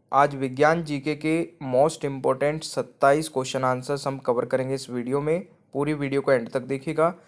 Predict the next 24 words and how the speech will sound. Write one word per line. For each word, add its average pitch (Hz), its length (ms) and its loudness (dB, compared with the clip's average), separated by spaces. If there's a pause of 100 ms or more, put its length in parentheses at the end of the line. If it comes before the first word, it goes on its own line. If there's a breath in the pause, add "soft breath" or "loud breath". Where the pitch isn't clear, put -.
(160 soft breath)
सत्ताईस 151 580 4
में 165 120 2
से 160 100 2
आपका 147 300 4
स्कोर 160 380 2
कितना 147 340 0
रहता 127 320 0
है, 147 120 4
अपना 135 300 0
स्कोर 135 360 -4
कमेंट 127 280 -4
बॉक्स 123 340 -2
में 135 300 -6
ज़रूर 160 240 4
बताइएगा। 131 480 2 (400 soft breath)
वीडियो 156 260 6
पसंद 175 400 4
आए 165 140 8
तो 170 120 4
लाइक, 131 200 4
शेयर 127 180 0
कर 107 140 -6
देना। 78 260 -14 (760 soft breath)
विटामिन 165 500 4